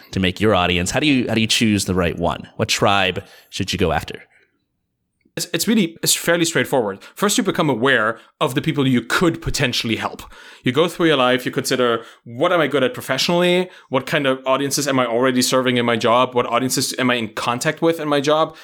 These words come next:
Speaker 2: For me, it was like, I'm a software engineer, I'm a writer, I'm a bootstrap founder, I, I, I'm a indie hacker, um, interested in computers in I T. I'm also a podcaster,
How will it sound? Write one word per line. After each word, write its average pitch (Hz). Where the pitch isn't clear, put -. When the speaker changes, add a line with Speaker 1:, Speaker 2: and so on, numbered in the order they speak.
Speaker 2:
For -
me, 135
it 143
was 127
like, 117
I'm 95
a 95
software 139
engineer, 113
I'm 120
a 123
writer, 110
I'm 131
a 127
bootstrap 127
founder, 113
I, 135
I, 135
I'm 143
a 131
indie 151
hacker, 135
um, 123
interested 147
in 143
computers 143
in 135
I 127
T. 147
I'm 135
also 147
a 185
podcaster, 127